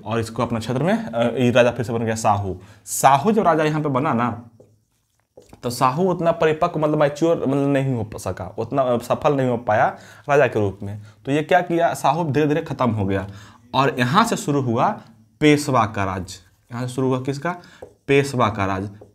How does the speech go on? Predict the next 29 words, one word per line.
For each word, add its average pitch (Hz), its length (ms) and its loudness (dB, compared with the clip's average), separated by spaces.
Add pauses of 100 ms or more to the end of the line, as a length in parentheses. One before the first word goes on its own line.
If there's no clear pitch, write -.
(140)
पेशवा 151 380 0
उसमें 147 340 -4
क्या 147 100 -4
बोलता 135 260 -2
था? 143 60 -12
प्रधानमंत्री 120 640 0
को, 107 140 -8
प्रधानमंत्री 127 800 -6
को 127 60 -2
बोलते 123 180 -2
थे 123 60 -8
क्या? 160 100 -6
पेशवा। 110 460 -4 (300)
अब 117 200 0
इसके 123 300 0
बाद 135 320 2
आया 135 180 -2
था 139 80 -4
जो 127 80 -4
सबसे 135 220 -6
पहला 135 320 -4
पेशवा 139 440 -2
था, - 320 -6 (360)
उसका - 220 -2
नाम 120 200 2
था 143 460 -2
<clears throat> 190 40 2 (200)
बालाजी 123 580 2
विश्वनाथ। 107 580 -2